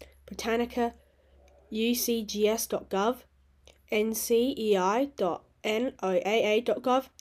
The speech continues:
and a special thanks to World Vision. On March twenty eleven, Japan experienced its strongest earthquake in recorded history. The earthquake struck below the s-, North Pacific Ocean,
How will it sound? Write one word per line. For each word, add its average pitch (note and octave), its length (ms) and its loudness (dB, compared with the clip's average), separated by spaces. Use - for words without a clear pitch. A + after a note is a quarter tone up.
and F#3+ 100 -2
a - 20 -2
special B3 440 0
thanks A3+ 380 0
to G#3+ 100 -6
World F#3+ 380 2
Vision. F#3+ 560 -2
On D4+ 200 6
March A3 400 4
twenty G#3+ 240 2
eleven, G3 420 2
Japan D4 440 0
experienced G#3+ 580 0
its - 120 -8
strongest C#4+ 640 2
earthquake G#3 760 -2
in A3 160 -2
recorded B3 520 0
history. - 640 -6
The - 140 0
earthquake C#4+ 500 2
struck - 540 -2
below A#3+ 300 4
the G#3+ 60 -4
s-, - 260 -6
North C#4+ 380 2
Pacific B3 400 -2
Ocean, C4 480 2